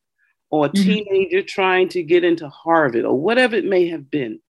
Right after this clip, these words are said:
Speaker 1: that I could believe because I had believed for myself and that God had come through.
Speaker 2: Yeah, he didn't just sustain you, Deborah. You also talked about experiencing, like, this exponential growth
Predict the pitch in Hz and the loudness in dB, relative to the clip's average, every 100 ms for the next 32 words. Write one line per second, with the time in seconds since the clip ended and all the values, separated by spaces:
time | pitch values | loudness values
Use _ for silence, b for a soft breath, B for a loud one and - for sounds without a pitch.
0 | _ _ - 139 139 165 180 - 165 147 | _ _ -2 -2 0 0 0 -2 -2 0
1 | 143 147 220 226 170 131 - 131 156 135 | 0 2 2 0 -2 -6 -8 -4 0 0
2 | 143 143 139 139 147 170 196 175 151 - | 2 0 0 0 0 0 0 -4 -8 -6
3 | 151 143 139 - 147 - 143 135 135 151 | -6 -4 -8 -8 -8 -8 -6 -4 -2 0
4 | 143 143 123 - 147 135 147 160 - _ | 0 -2 -8 -6 -8 -8 -12 -14 -14 _
5 | _ _ _ _ - 220 220 359 294 226 | _ _ _ _ -6 -2 0 2 2 0
6 | 202 175 - - 202 220 214 165 160 151 | -2 -4 -6 -2 0 2 0 0 0 0
7 | 165 175 170 175 240 240 247 269 - 196 | -2 0 0 0 0 2 0 0 -2 -2
8 | 190 196 202 - 180 170 165 160 - - | -2 0 0 -2 -2 0 0 0 -6 -20
9 | _ - 185 - - 240 240 233 233 208 | _ -2 -2 -2 -2 0 0 -2 -2 0
10 | 190 190 196 190 - 208 214 - - 208 | 0 0 -2 -4 -2 -2 -2 -6 0 2
11 | 202 185 170 160 160 202 170 160 | 0 0 -2 -2 0 0 0 -4